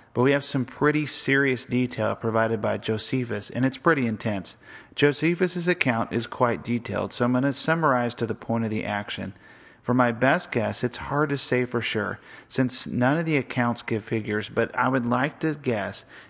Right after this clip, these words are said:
the Amalekites in this scene have at least five thousand soldiers, and I'd like to give a stretch figure of up to twenty thousand Amalekites. So a bit about the Amalekites first. These are the guys that attacked Moses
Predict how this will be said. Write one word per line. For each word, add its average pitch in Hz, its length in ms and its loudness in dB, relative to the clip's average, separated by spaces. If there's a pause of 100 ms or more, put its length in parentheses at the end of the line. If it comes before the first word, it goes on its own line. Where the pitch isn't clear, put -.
the 120 80 2
Amalekites 135 680 0
in 113 80 -2
this 117 160 -2
scene 113 320 -4
have 113 180 -2
at 82 140 0
least 131 440 -2
five 117 400 0
thousand 104 500 -4
soldiers, 98 580 -4 (380)
and 123 80 4
I'd 131 100 4
like 135 240 -2
to 123 80 0
give 139 220 2
a 120 80 0
stretch - 520 -2
figure 117 400 0
of 113 120 -2
up 107 160 -2
to 120 80 0
twenty 123 420 0
thousand 107 460 -2
Amalekites. 101 800 -6 (1000)
So 135 160 4
a 135 60 4
bit 165 180 2
about 156 260 0
the 139 80 0
Amalekites 113 600 -2
first. - 420 -4 (600)
These 156 200 0
are 208 40 -2
the 214 100 2
guys 113 460 2
that 113 120 0
attacked 120 380 -2
Moses 117 600 0